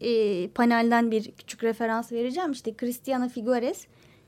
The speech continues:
Birleşmiş Milletler İklim Değişikliği Çerçeve Sözleşmesi'nin genel sekreteri, şeyi söylüyordu. Yani bu kadar çok iklim değişikliğinin doğrudan etkisini yaşarken, yani ailenizden bir kişiyi kaybedince yaşadığınız üzüntüyü düşünün. Ve biz her yıl böyle binlerce insanı kaybediyoruz.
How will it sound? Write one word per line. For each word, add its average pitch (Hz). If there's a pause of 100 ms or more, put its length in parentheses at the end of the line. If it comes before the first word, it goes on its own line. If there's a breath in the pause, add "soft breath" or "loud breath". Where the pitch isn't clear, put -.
Birleşmiş 240
Milletler 226
İklim 226
Değişikliği 220
Çerçeve 220
Sözleşmesi'nin 214
genel 214
sekreteri, 214 (440 soft breath)
şeyi 302
söylüyordu. 196
Yani 214 (520 soft breath)
bu 320
kadar 320
çok 247
iklim 262
değişikliğinin 247
doğrudan 240
etkisini 208
yaşarken, 196
yani 190 (100)
ailenizden 277
bir 294
kişiyi 277
kaybedince 247
yaşadığınız 240
üzüntüyü 233
düşünün. 214 (580 soft breath)
Ve 277
biz 311
her 359
yıl 302
böyle 285
binlerce 262
insanı 240
kaybediyoruz. 196